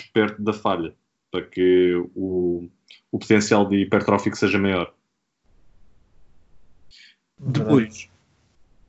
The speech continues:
Speaker 1: o último, o último mito. Eu até vou dar, eh, aqui dois exemplos. O primeiro é quando te aparece alguém e diz, "Ah, eu treino futebol, por isso já não preciso trabalhar pernas."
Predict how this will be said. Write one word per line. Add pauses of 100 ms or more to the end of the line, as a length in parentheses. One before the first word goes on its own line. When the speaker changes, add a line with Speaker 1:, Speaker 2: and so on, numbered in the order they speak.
(140)
Speaker 1:
o
último, (880)
o
último
mito. (440)
Eu
até
vou
dar,
eh,
aqui
dois
exemplos. (200)
O
primeiro
é
quando
te
aparece
alguém
e
diz, (300)
"Ah, (120)
eu
treino
futebol,
por
isso
já
não
preciso
trabalhar
pernas."